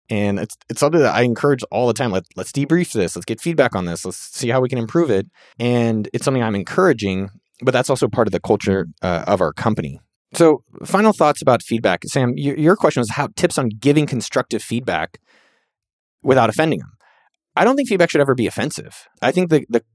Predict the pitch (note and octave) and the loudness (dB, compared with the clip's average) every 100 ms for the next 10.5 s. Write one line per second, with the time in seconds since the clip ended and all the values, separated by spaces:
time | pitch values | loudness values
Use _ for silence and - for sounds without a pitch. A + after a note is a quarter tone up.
0 | C3+ C3+ B2+ B2+ B2+ B2+ A2 A2+ D3 C#3 | 0 2 4 4 4 2 2 2 2 0
1 | - G2+ A#2 - - D#3 E3+ F3 F3+ F3 | -2 -4 -4 -4 -2 2 4 4 4 4
2 | - A#2+ G#2 G#2+ - _ - C3+ A3+ A3+ | 0 0 2 0 -4 _ -8 4 6 6
3 | - - D#4 F4+ D#4+ G#3+ - - - - | 2 0 2 4 2 0 -2 -12 -8 -4
4 | E3+ F#3 D#3+ C#3+ C#3+ C#3+ C3+ C3 B2+ B2+ | -2 -2 -2 -2 0 2 4 4 4 2
5 | - _ _ - B2+ A#2 - F3+ F3 D3+ | 0 _ _ -2 2 2 4 2 2 -2
6 | - _ C3 C#3+ - A2+ A2 C#3 A#2+ C3 | -4 _ -2 -2 0 -2 -2 -4 -4 -2
7 | A#2+ A#2 G2 G#2 - - A2 A#2+ - - | -2 -2 -2 -4 -4 -4 -4 -4 -12 -20
8 | _ _ _ E3 E3+ D#3 G#3+ - D#4+ - | _ _ _ 2 4 2 0 -2 0 0
9 | - F#3 C3+ B2 C3 - A#2+ C3 B2+ B2+ | 2 2 2 2 0 0 0 2 2 0
10 | B2 A#2 C#3 A#2+ A2 | -4 -4 0 2 0